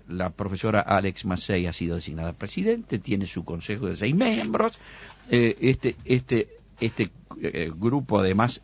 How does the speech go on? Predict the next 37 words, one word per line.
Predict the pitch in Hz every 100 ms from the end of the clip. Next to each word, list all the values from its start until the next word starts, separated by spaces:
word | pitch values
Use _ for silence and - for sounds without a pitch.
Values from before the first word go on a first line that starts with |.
| - -
procedió | 113 107 104 113 131 123
a | 98
seleccionar | - 101 92 95 113 147
por | - 92
un | 95
sistema | 87 98 98 90
de | 85
concurso | 87 85 117 107 - - -
muy | 98 107 101
atinado | 90 98 110 165 147 107 87 - - - -
el | 98 107
nuevo | 117 110
di-, | 101 107 95
este, | 82 95 90
director, | 101 101 104 117 120 127 - 147 156 - - - -
y | 120 117 104
en | 101
tanto | 123 127 113
cuanto | 131 123
el | 110 117
nuevo | 127 127
director | 120 107 123
es | 110
un | 101 92
experto | - 117 113 - 90
en |
evaluación | 95 95 95 92 90 - 117
educativa | 113 107 87 113 107
de |
la | 92
Universidad | 90 90 90 98
Católica, | 107 101 104 120 - - -
ya | 90 87 131 151
me | 104 104 101
adelanto | 98 98 107 110 143 147 139 131 123
a | 110
señalar | - 135 139 110 120